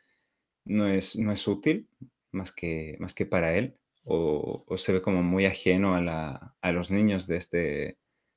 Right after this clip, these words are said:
de ese tiempo, ¿no? O sea, no es que yo haya, no haya jugado a fútbol ni nada, <laughs> pero ese espacio como más reflexivo no necesariamente lo tiene, lo tienen muchas personas.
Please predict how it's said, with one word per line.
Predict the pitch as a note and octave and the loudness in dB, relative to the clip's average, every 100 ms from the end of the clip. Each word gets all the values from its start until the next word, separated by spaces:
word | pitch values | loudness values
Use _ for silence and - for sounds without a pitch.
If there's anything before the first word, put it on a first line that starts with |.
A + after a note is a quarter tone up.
| _ | _
de | - | -4
ese | F2 - | -2 2
tiempo, | G2 C3 C3 - | 6 6 4 -2
¿no? | G3 - _ - | -4 -10 _ -12
O | |
sea, | - - | -8 -6
no | - | -2
es | |
que | - D#2+ | 2 6
yo | E2 | 6
haya, | E2 D#2 D#2+ - | 6 4 2 4
no | F#2 | 6
haya | F2 | 6
jugado | F2 F2 E2+ E2 | 6 6 6 2
a | |
fútbol | - G#2 C3 G#2 F#2+ | 4 4 6 6 4
ni | F#2 | 4
nada, | G#2 A2 | 2 2
<laughs> | - C3 | 0 8
pero | A#2 - - - - - - | 8 8 4 -6 -20 -20 0
ese | A2+ B2+ | 6 6
espacio | - A#2 A#2 G#2 F#2 | 8 6 6 6 4
como | - F2 E2+ | 4 0 2
más | G2+ | 2
reflexivo | A#2+ - G2 - G#2+ A#2 D3+ - _ _ _ _ _ - | 2 2 -2 2 2 4 0 -6 _ _ _ _ _ -2
no | G2+ G#2+ A#2+ | 4 6 6
necesariamente | B2+ A#2+ - G2+ G2 F#2+ F#2+ G#2 | 6 4 4 6 6 2 0 0
lo | F2+ | 0
tiene, | - F2 F2+ F2 E2+ E2+ E2 | 0 2 2 2 0 -4 -2
lo | F#2+ | 0
tienen | G#2 F#2+ | 2 2
muchas | G2 - | -2 -6
personas. | - F#2 D#3+ B2 F#2 | -4 0 2 2 -2